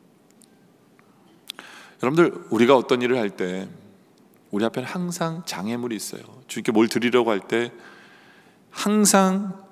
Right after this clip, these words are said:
"하나님, 이것 때문에 못해요. 이것 때문에 할 수 없어요." 하는 변명들도 많아요.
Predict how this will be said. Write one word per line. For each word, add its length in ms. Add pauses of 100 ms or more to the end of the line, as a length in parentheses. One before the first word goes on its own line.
(140)
"하나님, 260
이것 200
때문에 240
못해요. 460
이것 220
때문에 180
할 100
수 140
없어요." 280
하는 260
변명들도 600
많아요. 300